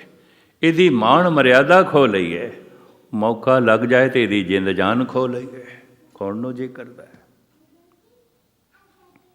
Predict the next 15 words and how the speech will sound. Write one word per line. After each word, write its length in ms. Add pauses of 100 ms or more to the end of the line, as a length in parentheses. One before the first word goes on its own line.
(720)
ਬਹੁਤ 500
ਪਿਆਰਾ 460
ਹੈ 120
ਤੇ 160
ਦੇਣ 320
ਨੂੰ 220
ਜੀ 160
ਕਰਦਾ, 360
ਇਹਨੂੰ 200
ਸੁੱਖ 340
ਦੇ 220
ਦਈਏ, 440 (460)
ਆਰਾਮ 500
ਦੇ 160
ਦਈਏ, 420